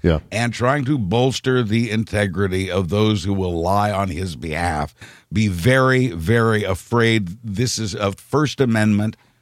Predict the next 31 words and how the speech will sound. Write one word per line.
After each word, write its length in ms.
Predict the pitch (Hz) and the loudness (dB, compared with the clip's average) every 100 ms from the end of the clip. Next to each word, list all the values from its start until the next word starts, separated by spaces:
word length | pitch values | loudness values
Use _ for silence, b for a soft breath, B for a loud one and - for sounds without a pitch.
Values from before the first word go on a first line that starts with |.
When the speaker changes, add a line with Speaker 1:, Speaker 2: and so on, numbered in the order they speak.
| _ _ _ | _ _ _
Speaker 2:
free 380 | - - 151 147 | -12 -4 -2 -2
speech, 460 | - 131 127 120 | -2 0 2 0
free 320 | - 123 139 | -6 -4 -2
press, 500 | 135 101 107 104 - - _ _ | -2 -2 0 0 -2 -10 _ _
fundamental 1040 | _ - 139 151 147 131 117 120 123 113 113 | _ -2 2 2 2 2 4 4 2 0 -2
issue 460 | 95 98 - 92 90 | -2 -2 -4 -4 -6
to 180 | - | -8
this 460 | 82 71 98 85 - | -8 -4 -4 -4 -8
democracy, 800 | - 85 85 87 - - - 71 B B B | -8 -4 -4 -6 -8 -14 -10 -12 B B B
uh, 220 | - 95 98 | -6 -6 -4
and 220 | 104 101 | -2 -4
it 260 | 104 101 95 | -2 -4 -2
must 680 | 92 113 113 95 - - 60 82 | 2 4 4 0 -4 -10 -10 -4
be 400 | 82 104 95 80 | 0 2 2 -2
defended. 800 | 71 65 - 98 95 80 62 55 - _ - | -4 -8 -6 -4 -2 -2 -6 -12 -18 _ -2
Speaker 1:
Yeah. 200 | 107 95 | 0 0
Speaker 2:
Uh, 20 | 87 | -2
the, 280 | 90 95 92 90 | -6 -6 -8 -8
the, 180 | 95 87 | -10 -8
for 200 | - 101 | -6 -4
now, 260 | 110 117 | 0 0
all 160 | 113 98 | 0 0
we 140 | 101 92 | -2 -2
have 200 | 98 92 | -2 -4
is 120 | 78 | -4
Robert 360 | 87 82 82 | -4 -4 -4
Mueller 380 | 76 82 82 82 | -6 -2 -2 -2
and, 200 | 80 78 78 | -2 -4 -6
and 240 | 85 85 | -6 -4
an 120 | 82 | -4
upcoming 680 | 101 123 - 147 127 82 80 | -2 -4 -4 -2 0 0 -4